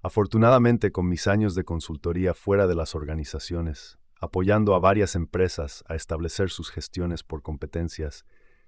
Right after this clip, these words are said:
he podido cumplir de principio a fin la implementación completa de un modelo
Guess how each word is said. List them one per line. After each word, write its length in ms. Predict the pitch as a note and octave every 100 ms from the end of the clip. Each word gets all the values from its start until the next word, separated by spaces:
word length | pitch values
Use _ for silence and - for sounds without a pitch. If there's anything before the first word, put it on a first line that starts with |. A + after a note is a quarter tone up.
| _ -
he 80 |
podido 400 | G#2 A#2 A2 G#2
cumplir 560 | - F#2 - F#2+ G2 -
de 140 | D#2+ E2+
principio 720 | D#2+ D#2+ - G#2 G2+ G2+ F2
a 60 |
fin 340 | D#2 - F#2+ F2+
la 80 | E2
implementación 800 | D2 D#2 E2 D#2+ D2+ - F#2+
completa 520 | - E2+ - F#2+ F#2 F2
de 120 | E2+
un 120 | F2
modelo 520 | E2 D#2 D#2+ D#2 D2+